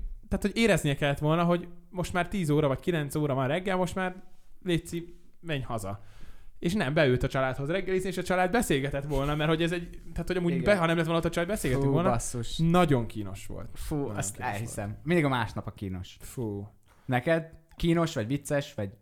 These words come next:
Speaker 2: valami?
Speaker 1: Nekem, hát figyeljetek, nem akarok most, ne, ne én legyek itt a fekete bárány, de v-, volt egy pár. Most elmondom, hogy az ötödik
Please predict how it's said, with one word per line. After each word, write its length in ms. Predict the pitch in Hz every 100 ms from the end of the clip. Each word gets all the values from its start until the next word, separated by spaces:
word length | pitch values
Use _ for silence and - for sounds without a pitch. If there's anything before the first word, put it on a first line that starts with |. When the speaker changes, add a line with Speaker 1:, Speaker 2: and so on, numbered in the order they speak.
| _ -
Speaker 2:
valami? 200 | 123 139
Speaker 1:
Nekem, 320 | 123 185 185 -
hát 300 | 180 180 175
figyeljetek, 320 | 185 175 - - _ - - - -
nem 200 | 160 160
akarok 280 | 135 123 113
most, 160 | 117 -
ne, 180 | 147 143
ne 120 | 156
én 80 | 147
legyek 200 | 117 113
itt 120 | 113
a 40 | 117
fekete 240 | 123 117
bárány, 240 | 123 127
de 60 | 131
v-, 200 | 151 151
volt 280 | 160 156 131
egy 120 | 117
pár. 360 | - 127 147 - - - - - - 160
Most 160 | 151
elmondom, 260 | 185 160 139
hogy 100 | 135
az 100 | 139
ötödik 260 | 139 120